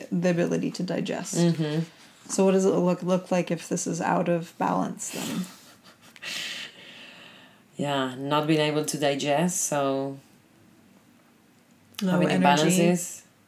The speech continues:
Speaker 1: Yeah, low energy.
Speaker 2: Um,
Speaker 1: Stagnation, feeling stuck.
Speaker 2: Yeah, feeling heavy.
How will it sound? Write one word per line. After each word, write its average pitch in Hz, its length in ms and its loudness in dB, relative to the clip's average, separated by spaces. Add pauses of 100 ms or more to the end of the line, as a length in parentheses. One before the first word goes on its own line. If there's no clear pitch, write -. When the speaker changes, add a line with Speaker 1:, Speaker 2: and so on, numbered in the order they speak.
(380)
Speaker 1:
Yeah, 175 160 -2
low 170 220 -2
energy. 175 580 -4 (1900)
Speaker 2:
Um, 131 560 -10 (800)
Speaker 1:
Stagnation, 180 840 0
feeling 175 680 -2 (420)
stuck. - 460 -4 (160)
Speaker 2:
Yeah, 151 300 0
feeling 143 340 -8
heavy. 143 540 -6